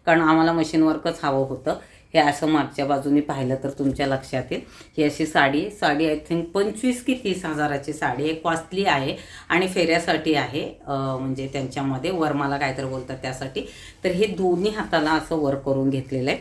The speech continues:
हे जे बॉर्डर आहे, ह्याला असं मॅचिंग केलेलं आहे आणि हे वर्क मला वाटतं तीन हजार घेतलेले, फुल्ली वर्क केलेले, हात पूर्ण भरलेला आहे.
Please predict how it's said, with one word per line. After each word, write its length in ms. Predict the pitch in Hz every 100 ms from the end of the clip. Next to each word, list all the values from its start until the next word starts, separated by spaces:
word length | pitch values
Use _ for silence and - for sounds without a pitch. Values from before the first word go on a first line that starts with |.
| - - - -
हे 80 | 185
जे 140 | 185
बॉर्डर 380 | 190 190 165 190
आहे, 240 | 180 147
ह्याला 340 | 185 - 160 156
असं 200 | 151 160
मॅचिंग 400 | 151 127 - 147
केलेलं 400 | 147 135 135 135
आहे 220 | 123 180 - - - -
आणि 180 | 156
हे 160 | 160 180
वर्क 680 | 180 165 180 190 - - 214 285 - - -
मला 140 | 165 165
वाटतं 220 | 165 185
तीन 300 | 202 226 214
हजार 300 | 190 165 160
घेतलेले, 420 | 151 143 143 165
फुल्ली 500 | 190 - 196 190 220
वर्क 260 | 247 196 165
केलेले, 320 | 170 147 147
हात 400 | 202 160 160 -
पूर्ण 380 | 180 175 170 185
भरलेला 460 | 185 165 156 151 143
आहे. 200 | 131